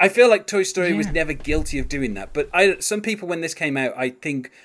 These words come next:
Speaker 1: were a little bit more <laughs> critical of this whole inside a toy shop thing, in particular, all the whole kind of the Buzz Lightyears. It's like, your kid sees, like, this aisle full of fifty thousand Buzz Lightyears, and what are they gonna do after the film? Are they gonna not ask for a Buzz Lightyear? Of course not. Like,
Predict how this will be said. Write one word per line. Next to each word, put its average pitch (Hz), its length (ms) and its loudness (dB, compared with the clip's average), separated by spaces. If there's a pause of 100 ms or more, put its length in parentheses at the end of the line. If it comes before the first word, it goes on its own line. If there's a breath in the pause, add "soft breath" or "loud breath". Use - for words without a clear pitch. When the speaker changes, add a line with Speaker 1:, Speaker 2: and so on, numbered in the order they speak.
(120)
Speaker 1:
were 131 100 -6
a 135 40 -2
little 143 200 0
bit 127 100 -6
more 127 160 -4
<laughs> - 100 -20
critical 143 420 -6
of 117 60 -10
this 131 160 -8
whole 123 340 -4
inside 135 520 -4
a 120 60 -12
toy 131 320 -8
shop 127 300 -6
thing, 107 360 -6 (400 loud breath)
in 139 160 -2
particular, 135 460 -4
all 120 180 2
the 117 100 -2
whole 123 200 0
kind 123 180 -6
of 110 100 -10
the 113 80 -10
Buzz 117 260 -8
Lightyears. 107 500 -8
It's 104 140 -16
like, 110 380 -12
your 135 180 -12
kid 156 260 -6
sees, 135 260 -6
like, 117 140 -6
this 120 200 -14
aisle 120 280 -6
full 107 180 -12
of 104 100 -10 (220 loud breath)
fifty 139 300 -10
thousand 113 320 -6
Buzz 104 200 -8
Lightyears, 98 420 -8
and 101 140 -12 (200)
what 139 220 -4
are 151 60 0
they 139 100 2
gonna 127 180 0
do 127 140 0
after 117 180 -6
the 107 80 -14
film? 104 300 -6
Are 95 40 -12
they 104 120 -10
gonna 107 340 -8 (360 soft breath)
not 107 240 -8
ask 127 240 -8
for 131 100 -10
a 117 40 -8
Buzz 117 220 -6
Lightyear? 135 480 -6
Of - 120 -20
course 127 280 -6
not. 82 180 -18
Like, 95 200 -16